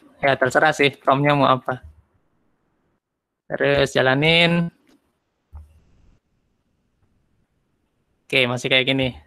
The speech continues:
Jadi <laughs> ngeprint aja. Terus setelah itu baca string perintah.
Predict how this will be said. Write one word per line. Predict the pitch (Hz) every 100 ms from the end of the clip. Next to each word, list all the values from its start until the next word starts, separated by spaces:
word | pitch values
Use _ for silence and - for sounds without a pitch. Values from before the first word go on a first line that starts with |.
| _ _ _ _
Jadi | 135 135 135
<laughs> |
ngeprint | 156 - 147 135
aja. | 135 131 123 - _ _ - _ _ _ _ _ _ _ _ _ _ _ _ _ _ _
Terus | 143 139 147 165 175 175 175 - - - - - - _ _ _ _ _ _ _ _ _ - -
setelah | 147 147
itu | 156 175 175
baca | 143 - 156
string | 156 156 156 151
perintah. | - 143 131 151